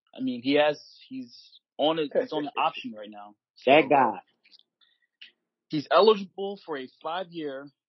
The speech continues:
Speaker 1: two hundred and sixty-nine million dollar max deal. That, that's just an outrageous figure, but, you know, that's what he's worth over, you know, the,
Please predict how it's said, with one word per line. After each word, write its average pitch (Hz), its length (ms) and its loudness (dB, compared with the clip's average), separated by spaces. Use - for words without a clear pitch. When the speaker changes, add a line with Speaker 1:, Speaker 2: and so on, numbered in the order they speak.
Speaker 1:
two 208 160 -10
hundred 170 300 -12
and 240 100 -18
sixty-nine 165 1300 -8
million 147 500 -4
dollar 127 460 -4
max - 340 -10
deal. 107 240 -14
That, 117 160 -8
that's 123 200 -8
just - 180 -10
an 127 100 -4
outrageous 123 720 -2
figure, 143 380 -4
but, 160 200 2
you 117 100 -14
know, 120 220 -10
that's 110 240 -10
what 120 120 -8
he's 127 180 -10
worth 180 260 -6
over, 131 380 -10
you 127 140 -8
know, 123 260 -12
the, - 80 -20